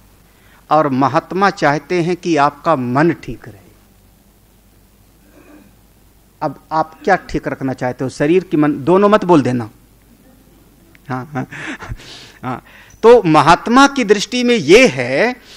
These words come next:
कि जिस चीज को खाने से शरीर भले ठीक होवे, लेकिन मन खराब हो जावे,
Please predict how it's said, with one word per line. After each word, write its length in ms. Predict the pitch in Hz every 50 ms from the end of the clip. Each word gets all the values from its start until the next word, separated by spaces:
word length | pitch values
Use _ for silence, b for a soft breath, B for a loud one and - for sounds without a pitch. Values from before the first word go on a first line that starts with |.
| B B B B
कि 120 | - 226 175
जिस 420 | 123 - - 262 285 - - -
चीज 220 | - 196 214 233 -
को 140 | - 254
खाने 500 | 247 247 - 160 156 165 175 190 214 226
से 200 | 214 - 262 262
शरीर 380 | 240 - - 165 165 190 233 214
भले 340 | 147 123 135 151 202 269 285
ठीक 280 | 277 - - 277 254
होवे, 420 | - 196 185 165 147 147 127 117 - B B B B
लेकिन 440 | 143 156 170 - 247 240 190 135 127
मन 200 | 143 202 269 285
खराब 400 | 285 - 226 233 226 214 208 196
हो 140 | 175 202 196
जावे, 400 | 165 180 160 147 143 135 120